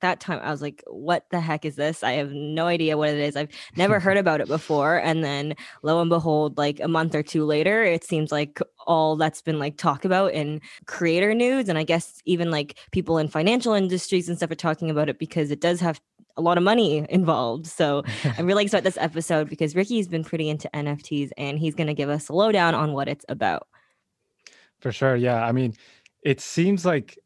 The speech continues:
Speaker 2: I don't know, it's been a while since I first mentioned it, but to be honest, like, I've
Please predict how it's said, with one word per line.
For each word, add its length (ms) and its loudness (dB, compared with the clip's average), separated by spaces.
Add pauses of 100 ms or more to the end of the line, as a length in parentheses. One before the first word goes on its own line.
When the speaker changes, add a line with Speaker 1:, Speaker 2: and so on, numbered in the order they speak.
(640)
Speaker 2:
I 100 -6
don't 140 2
know, 220 4
it's 240 -2
been 140 2
a 80 2
while 340 2
since 240 -2
I 80 2
first 460 -6
mentioned 360 -2
it, 160 -2
but 380 -2
to 140 -6
be 180 0
honest, 380 2
like, 120 0
I've 220 0